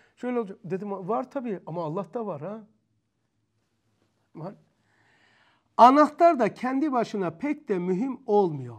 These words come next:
Kilide göre ki onun da hazinesine göre değerli oluyor. Yani kilit, anahtar değeri içindeki hazineye göredir. Hazine, hazinenin kapısının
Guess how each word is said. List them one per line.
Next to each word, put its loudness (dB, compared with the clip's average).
Kilide -4
göre -2
ki -8
onun 0
da -2
hazinesine -6
göre -4
değerli -6
oluyor. -10
Yani -8
kilit, -10
anahtar -8
değeri -6
içindeki -10
hazineye -4
göredir. -12
Hazine, 0
hazinenin -4
kapısının -6